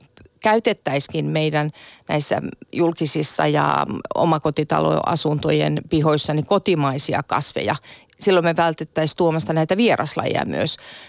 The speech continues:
Kaksituhatta viisitoista, kun oli Vantaalla asuntomessut, niin mä suunnittelin kahteen kohteeseen, arkkitehti Olli Jokisen kohteeseen Urban Villoihin, niin, niin tota, sinne tuli niit-, niityt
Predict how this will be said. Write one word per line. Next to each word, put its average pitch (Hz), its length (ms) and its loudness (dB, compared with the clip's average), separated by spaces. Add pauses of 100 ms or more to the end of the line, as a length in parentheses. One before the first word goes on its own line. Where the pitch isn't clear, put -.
Kaksituhatta 202 440 2
viisitoista, 185 540 2
kun 180 120 0
oli 165 140 2
Vantaalla 165 480 2
asuntomessut, 147 840 0
niin 156 80 -2
mä 156 60 2
suunnittelin 151 640 0
kahteen 151 500 0 (260)
kohteeseen, 151 640 0
arkkitehti 156 580 0
Olli 160 240 2
Jokisen 147 560 0
kohteeseen 151 480 0
Urban 160 400 2
Villoihin, 151 460 2
niin, 156 100 0 (600)
niin 151 240 2
tota, 147 440 0 (400)
sinne 180 300 2
tuli 180 400 2
niit-, 214 400 2
niityt 233 600 2